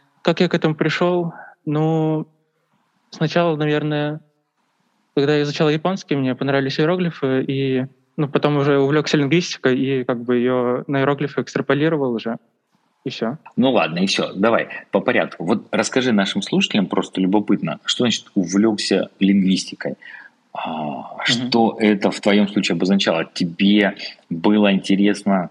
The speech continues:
Speaker 2: как разные языки записываются? Или какая у них разная грамматика? Или какая у них, э, не знаю, там, разная что, лексика? Вот чуть подробнее.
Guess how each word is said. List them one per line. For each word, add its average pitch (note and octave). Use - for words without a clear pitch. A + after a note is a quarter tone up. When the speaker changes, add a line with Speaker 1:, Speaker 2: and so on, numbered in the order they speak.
Speaker 2:
как -
разные G2
языки F#2
записываются? F#2
Или G2+
какая G2
у G2+
них G2+
разная G2
грамматика? F#2+
Или F2
какая F#2+
у F#2
них, F#2
э, F#2+
не E2+
знаю, D#2+
там, -
разная F2
что, -
лексика? F#2+
Вот F2+
чуть A2+
подробнее. F#2+